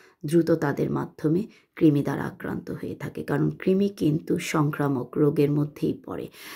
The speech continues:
so এই কথাটুকু আমার লাস্টে বলার অর্থ হচ্ছে যে যারা আমার এই, এই, এই, আহ, এই টপিকটা আজকে শুনবেন,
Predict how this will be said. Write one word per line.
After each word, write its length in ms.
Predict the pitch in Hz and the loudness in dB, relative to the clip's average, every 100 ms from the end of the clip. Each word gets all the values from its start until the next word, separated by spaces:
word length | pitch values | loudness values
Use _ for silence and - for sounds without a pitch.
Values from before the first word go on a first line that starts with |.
| - | -8
so 140 | - 180 | 2 6
এই 180 | - 277 277 | 8 8 6
কথাটুকু 480 | 196 214 214 214 | 2 2 -4 2
আমার 240 | 214 160 160 | 2 4 2
লাস্টে 580 | 156 175 190 - - 185 | 2 2 0 -6 -2 0
বলার 360 | 156 147 156 160 | 2 4 2 2
অর্থ 400 | 170 160 - - | -2 -2 -6 -4
হচ্ছে 520 | 151 135 - - 147 - - - - | 0 0 -2 -6 -6 -6 -18 -12 2
যে 400 | 165 151 - - _ _ _ _ _ | 6 6 4 -10 _ _ _ _ _
যারা 380 | 175 196 202 233 | 4 4 6 4
আমার 260 | 208 190 190 | 4 4 4
এই, 240 | 165 160 - - | 4 2 -10 -8
এই, 240 | 160 160 - | -2 -2 4
এই, 460 | 160 156 170 170 - - | 2 4 0 0 -16 -4
আহ, 300 | 160 147 139 131 _ _ _ _ - 101 101 | 2 2 2 -4 _ _ _ _ -6 -4 -4
এই 260 | 98 92 - - | -4 -4 -8 2
টপিকটা 460 | 165 160 180 185 | 4 4 2 2
আজকে 240 | 160 - 165 | -2 0 -2
শুনবেন, 640 | - - 165 160 156 | 0 6 6 8 6